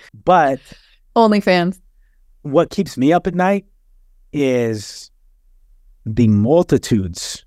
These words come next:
Speaker 1: of families who don't get to eat if I don't fucking show up as my best. That keeps me up. That's the weight that I can't shed. It's, it's,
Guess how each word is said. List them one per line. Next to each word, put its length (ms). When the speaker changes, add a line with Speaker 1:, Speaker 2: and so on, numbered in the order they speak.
Speaker 1:
of 200
families 680
who 80
don't 240
get 120
to 120
eat 260
if 280
I 140
don't 260
fucking 320
show 180
up 100
as 160
my 140
best. 440
That 260
keeps 280
me 160
up. 160
That's 460
the 100
weight 340
that 200
I 80
can't 280
shed. 380
It's, 300
it's, 480